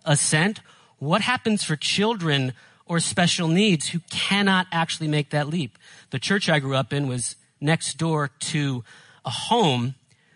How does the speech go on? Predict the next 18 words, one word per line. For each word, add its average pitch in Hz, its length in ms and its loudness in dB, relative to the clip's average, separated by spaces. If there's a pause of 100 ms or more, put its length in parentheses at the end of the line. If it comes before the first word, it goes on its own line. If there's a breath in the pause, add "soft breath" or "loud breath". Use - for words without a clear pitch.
(100 soft breath)
for - 160 -6
the 143 100 0
mentally, 160 1000 4
um, 135 640 2 (220)
uh, 131 420 -2 (1040)
the 160 160 -4 (120)
handicapped, 190 760 2
mentally 165 640 2 (100)
slow, 175 640 2
and 160 240 -2
they 156 60 2
were 156 120 0
all 170 200 0
senior 165 340 0
citizens. 139 540 -2
So 143 60 -8
it's 127 100 -6
people 165 340 -4